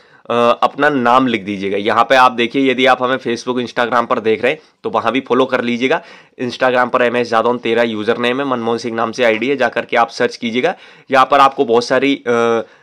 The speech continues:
रील्स देखने को मिलेगी, बहुत सारी ट्रिक्स मिलेगी, वो भी एक एक मिनट की रील के अंदर। तो जाकर के जल्दी फॉलो कर लीजिए इस बेल आइकन पे, इस पे क्लिक करके यहाँ पे इन सबको on कर दीजिए, जिससे कोई भी नई, अ,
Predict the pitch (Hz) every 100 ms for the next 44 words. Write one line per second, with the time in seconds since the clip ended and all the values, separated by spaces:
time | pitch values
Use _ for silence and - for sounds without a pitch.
0 | _ 110 143 151 - 147 143 151 156 156
1 | 170 135 120 139 139 139 - 151 - 160
2 | 156 156 165 156 175 131 131 147 139 131
3 | 123 143 127 123 120 113 101 104 _ _
4 | 120 92 110 104 123 135 117 117 139 127
5 | 131 131 131 139 139 165 139 110 117 117
6 | 117 120 120 - - 117 117 117 123 131
7 | 131 113 123 120 113 - 120 123 120 110
8 | 120 120 120 113 135 123 123 131 120 127
9 | 139 - - -